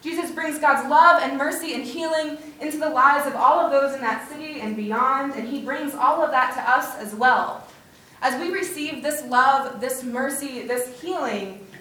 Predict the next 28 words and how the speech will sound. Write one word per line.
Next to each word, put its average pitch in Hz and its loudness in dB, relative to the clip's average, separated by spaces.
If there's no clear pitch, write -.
as 247 -2
we 330 0
are 285 4
reminded 285 0
of 247 -2
our 220 0
faith, 285 -6
we 277 -6
are 269 0
entrusted 226 -4
with 220 -8
love 190 -2
so 254 -10
that 226 2
we 320 -6
can 254 -8
love 233 2
others, 233 2
so - -8
that 226 0
we 285 -6
can 262 -4
serve 285 -4
God 254 6
by 233 0
serving 294 -2
our 226 2
neighbor. 214 -4